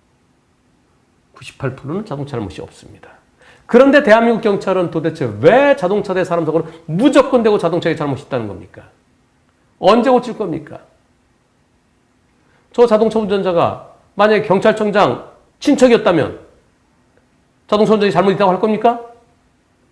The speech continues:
경찰청장까지 가지 말고 해당 경찰서장 형수였다면,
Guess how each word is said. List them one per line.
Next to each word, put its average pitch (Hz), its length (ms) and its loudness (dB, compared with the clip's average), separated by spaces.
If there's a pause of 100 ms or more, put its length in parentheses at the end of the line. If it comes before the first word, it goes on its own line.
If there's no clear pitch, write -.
(800)
경찰청장까지 190 960 -2
가지 170 200 0
말고 160 760 2 (1300)
해당 262 240 6
경찰서장 233 760 4 (1400)
형수였다면, 202 760 2